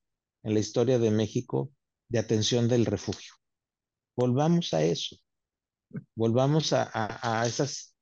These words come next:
tiempos en donde hoy los recordamos con mucho orgullo. Cuando recibimos refugio español o cuando recibimos al refugio que venía de América del Sur.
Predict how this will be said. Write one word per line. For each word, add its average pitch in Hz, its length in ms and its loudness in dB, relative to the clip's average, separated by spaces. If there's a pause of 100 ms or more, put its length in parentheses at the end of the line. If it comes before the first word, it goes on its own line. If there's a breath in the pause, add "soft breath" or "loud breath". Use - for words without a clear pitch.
(260)
tiempos 135 540 0
en 110 160 0
donde 101 680 -4 (280)
hoy 123 140 4
los 143 140 6
recordamos 117 760 -2
con 104 160 -4
mucho 104 240 -4
orgullo. 110 460 0 (1120)
Cuando 107 240 0
recibimos 113 600 -2
refugio 113 420 -6
español 104 600 -4 (800)
o - 80 -12
cuando 107 300 0
recibimos 113 680 -2
al 104 120 -2
refugio 104 440 -8
que - 140 -4
venía 104 440 0 (840)
de 110 100 0
América 107 400 2
del 104 160 2
Sur. 127 300 0